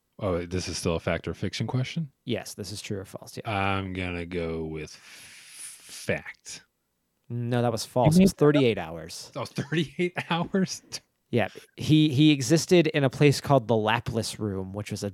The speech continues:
Speaker 2: room where time didn't exist.
Speaker 1: The Lapless Room?
Speaker 2: Yeah.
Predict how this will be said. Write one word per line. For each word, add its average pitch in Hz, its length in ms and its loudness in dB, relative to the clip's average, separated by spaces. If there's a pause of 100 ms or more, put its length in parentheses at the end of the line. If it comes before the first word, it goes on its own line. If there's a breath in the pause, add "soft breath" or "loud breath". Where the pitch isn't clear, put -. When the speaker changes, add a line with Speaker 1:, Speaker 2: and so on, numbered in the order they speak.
(100)
Speaker 2:
room 143 340 8
where 123 160 6
time 127 500 0
didn't 110 300 -4
exist. 92 560 -8
Speaker 1:
The 87 40 -8
Lapless 92 680 -8
Room? 127 300 -4 (680)
Speaker 2:
Yeah. 92 260 -10